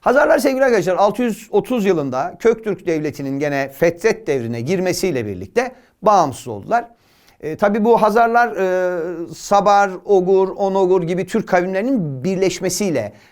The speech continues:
karışmasıyla meydana gelmiştir. Sadece tek bir Türk topluluğu değildir. Bunun içerisinde Sabarlar var, Ogurlar var, Onogurlar var. E, Hazarlar Bizans-Sasani mücadelesinde genelde Bizans'ın yanında yer almışlar.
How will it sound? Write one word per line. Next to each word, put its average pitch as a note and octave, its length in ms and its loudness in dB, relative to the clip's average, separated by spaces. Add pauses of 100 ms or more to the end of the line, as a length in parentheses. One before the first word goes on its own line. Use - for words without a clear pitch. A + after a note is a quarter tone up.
(140)
karışmasıyla F3+ 680 0
meydana A#2 320 -6
gelmiştir. A2+ 360 -10
Sadece C#3+ 340 -2
tek E3 240 -4
bir D#3+ 120 -4
Türk - 240 -6
topluluğu E3 520 -2 (200)
değildir. B2+ 340 0
Bunun D3+ 120 -2
içerisinde D#3+ 360 -2
Sabarlar C3+ 540 2
var, D#3+ 280 0
Ogurlar B2+ 480 -4
var, F#3+ 240 -2 (100)
Onogurlar D#3 680 -2 (220)
var. B2+ 220 -4 (1200)
E, F3 220 -4
Hazarlar C4+ 560 2 (400)
Bizans-Sasani A#3+ 880 0
mücadelesinde G#3 800 2
genelde A#3 440 0
Bizans'ın G#3 500 0
yanında B2 340 -2
yer D#3+ 140 0
almışlar. A#3 640 -2